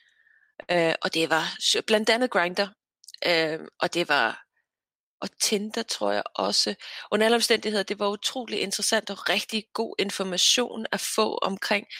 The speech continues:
hvad det er for nogle informationer, apps samler om os, og, og det, der, øh, du ved,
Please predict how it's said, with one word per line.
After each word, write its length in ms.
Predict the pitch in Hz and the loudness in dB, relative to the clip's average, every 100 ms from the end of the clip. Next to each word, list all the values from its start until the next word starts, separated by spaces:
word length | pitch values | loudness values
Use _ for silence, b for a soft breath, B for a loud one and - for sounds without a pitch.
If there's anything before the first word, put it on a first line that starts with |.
| B B | B B
hvad 120 | 196 | 4
det 80 | 190 | 4
er 80 | 185 | 4
for 120 | - | 2
nogle 180 | 214 196 | -2 -2
informationer, 640 | 190 185 185 - - 190 - | -2 -4 0 0 0 -4 0
apps 420 | 202 - - - - | 0 2 0 2 2
samler 400 | 185 196 214 202 B B B B | 2 2 0 -2 B B B B
om 220 | - 233 214 | 0 2 2
os, 180 | 208 | 0
og, 240 | - 208 185 - B B _ _ - 202 | 2 0 0 -12 B B _ _ -4 -2
og 120 | - | 2
det, 120 | 214 | 6
der, 200 | 208 180 - | 6 4 2
øh, 300 | 175 170 - - | 0 0 -4 -6
du 40 | |
ved, 140 | 180 | -4